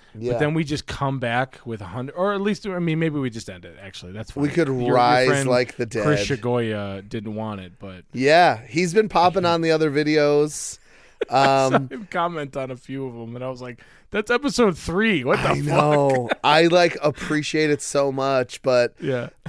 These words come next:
Speaker 1: I mean, as far as the imposter syndrome goes, I'm like, "We're not, you don't have to do that." You know, like,
Speaker 2: Yeah,
Speaker 1: it's
Speaker 2: yeah.
Speaker 1: not, we're not good. <laughs>
Speaker 2: Why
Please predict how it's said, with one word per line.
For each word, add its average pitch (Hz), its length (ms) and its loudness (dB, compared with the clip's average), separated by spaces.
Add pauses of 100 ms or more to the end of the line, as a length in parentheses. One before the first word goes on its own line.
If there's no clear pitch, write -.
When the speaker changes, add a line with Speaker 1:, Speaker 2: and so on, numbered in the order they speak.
Speaker 1:
I 143 100 4
mean, 151 220 0
as 143 160 0
far 151 300 4
as 139 300 0
the 131 260 -4
imposter 127 560 -2
syndrome 113 440 -6
goes, 107 600 -2 (320)
I'm 135 100 -4
like, 127 260 -4 (400)
"We're 165 180 0
not, 160 500 -2 (400)
you 147 240 -4
don't 190 160 0
have 170 180 -2
to 143 80 -10
do 135 220 -2
that." 104 320 -6 (140)
You 143 180 2
know, 147 240 6
like, 135 260 4
Speaker 2:
Yeah, 151 60 0
Speaker 1:
it's 156 160 -4
Speaker 2:
yeah. 165 60 4 (200)
Speaker 1:
not, 131 120 -4
we're 143 260 4
not 143 340 2
good. 131 460 -2 (340)
<laughs> - 300 -20
Speaker 2:
Why 131 340 -2